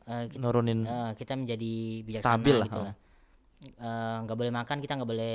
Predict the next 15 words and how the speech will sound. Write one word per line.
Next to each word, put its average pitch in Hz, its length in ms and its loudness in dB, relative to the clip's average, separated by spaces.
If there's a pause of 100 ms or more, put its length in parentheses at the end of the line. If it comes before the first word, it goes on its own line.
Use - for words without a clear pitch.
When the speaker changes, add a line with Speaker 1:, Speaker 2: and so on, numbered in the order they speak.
Speaker 1:
serakah. 127 560 -2
Speaker 2:
Ya. 110 160 -2 (560)
Speaker 1:
Terus, 123 240 -12 (100)
eh, 117 340 -10
nggak 107 160 -6
boleh 113 260 -2 (100)
apa 113 120 -8
lagi? 131 140 -10 (100)
Speaker 2:
Zina. 123 380 2 (260)
Speaker 1:
Zina 127 380 -4
kita 143 160 2
nggak 123 140 -2
boleh, 110 200 0 (240)
ya. 107 260 -4
Speaker 2:
Ya, 110 160 6